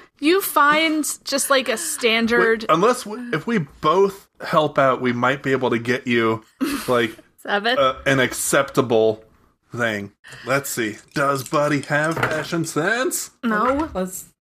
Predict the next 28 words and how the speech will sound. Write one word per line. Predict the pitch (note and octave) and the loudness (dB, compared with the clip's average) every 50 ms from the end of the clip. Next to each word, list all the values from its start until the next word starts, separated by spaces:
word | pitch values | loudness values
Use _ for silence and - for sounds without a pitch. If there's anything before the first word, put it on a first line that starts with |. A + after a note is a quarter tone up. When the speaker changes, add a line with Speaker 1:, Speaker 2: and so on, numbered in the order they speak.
| _ | _
Speaker 4:
cool. | - - F3 E3+ F#3 A3+ C#4+ D4+ _ _ _ _ _ _ _ _ _ - - _ _ - | -6 -2 -2 -2 0 -2 -6 -8 _ _ _ _ _ _ _ _ _ -20 -20 _ _ -10
I | - - | -4 -2
got | |
Speaker 1:
Yeah. | A#3 A#3+ A#3 A#3 A#3+ A#3+ | 0 0 2 0 0 0
Speaker 4:
a | |
nine. | D3 C#3+ D3 D#3+ E3 D#3 D3+ | -2 -4 -4 -4 -4 -4 -4
Speaker 2:
Uh, | D3 D3 D3 D3 D3+ D3 D3 D3 D3 D3 C#3+ _ _ _ _ _ _ _ _ _ _ _ _ _ _ _ _ _ _ - | -6 -6 -6 -6 -4 -4 -4 -4 -4 -6 -10 _ _ _ _ _ _ _ _ _ _ _ _ _ _ _ _ _ _ 2
oh, | F#3 F3 D3 | 4 4 4
it's | C3 - | 4 2
plus | - - E3 - - | 2 2 2 2 2
cool? | - - F3+ A#3+ | 0 2 4 6
Speaker 1:
Oh, | G4+ A4+ A4 - - - - | 6 6 4 2 -2 -6 0
Speaker 2:
Oh, | - - - | 4 6 8
I | |
Speaker 1:
wait, | - - | 8 8
Speaker 2:
got | - | 6
a | - | 6
Speaker 1:
no, | D4 | 6
you | D4 C4+ | 6 6
Speaker 2:
twelve. | - - - | 6 6 4
Speaker 1:
guys | D4 D4 D4+ C4+ E4+ | 4 4 4 2 2
are | E4 | 2
doing | C4+ D#4+ D4+ C4+ B3+ | 2 2 2 2 2
help, | A#3 B3 A#3 A#3 A3+ - - - | 2 2 0 0 0 -8 -16 -8
help | A3 - A3 G#3 G#3 | 0 2 2 4 4
out. | G#3+ F#3 D#3+ C#3 C#3+ - - - _ - _ | 2 2 2 2 0 -2 -8 -18 _ -20 _
Speaker 4:
Yeah. | - A#3+ | -10 -2
Speaker 1:
So | G3+ G3 F#3+ F#3 F#3+ G3 - | 0 2 2 2 2 0 -4